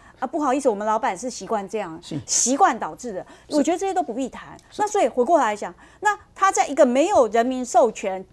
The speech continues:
Speaker 1: 九点二趴总统的一个前提之下，跑到了
Speaker 2: 是。
Speaker 1: 我们的敌国，哦，我们的邻国，
Speaker 2: 是。
Speaker 1: 马英九的祖国，哦，去要谈判的时候，
Speaker 2: 是。
Speaker 1: 他有了这一些很不太好的一些谈话。那回来之后，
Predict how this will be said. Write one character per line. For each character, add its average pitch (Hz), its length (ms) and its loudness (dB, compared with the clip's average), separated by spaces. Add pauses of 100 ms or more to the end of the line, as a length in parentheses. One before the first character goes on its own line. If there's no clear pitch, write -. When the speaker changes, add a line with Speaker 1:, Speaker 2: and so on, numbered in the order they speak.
Speaker 1:
九 262 180 6
点 302 160 0
二 277 240 0
趴 277 240 0
总 240 260 -2
统 226 220 -4
的 185 160 -6
一 226 80 -10
个 240 100 6
前 226 220 -4
提 226 140 -6
之 247 100 -6
下， 254 180 2 (120)
跑 226 120 -6
到 285 260 4
了 214 200 -4
Speaker 2:
是。 - 180 -8 (220)
Speaker 1:
我 226 140 2
们 196 120 -6
的 240 120 2
敌 220 240 -8
国， 180 340 -6 (220)
哦， 220 100 0
我 220 140 2
们 254 100 0
的 254 120 4
邻 214 220 -4
国， 180 280 -4
Speaker 2:
是。 - 60 -16 (180)
Speaker 1:
马 214 180 -2
英 285 80 2
九 262 160 4
的 196 100 -4
祖 208 200 -4
国， 185 340 -6 (200)
哦， 214 120 2
去 277 140 -2
要 359 120 6
谈 240 240 2
判 302 160 4
的 233 80 -2
时 214 160 -2
候， 240 200 4
Speaker 2:
是。 302 80 -4 (260)
Speaker 1:
他 440 120 2
有 294 200 6
了 247 100 6
这 359 140 -4
一 339 160 0
些 349 300 4 (280)
很 - 80 -2 (160)
不 311 100 4
太 392 220 4
好 220 180 6
的 226 140 2
一 262 100 4
些 311 200 4
谈 233 180 2
话。 277 180 4 (220)
那 403 260 4
回 302 200 8
来 311 200 4
之 330 220 4
后， 320 260 4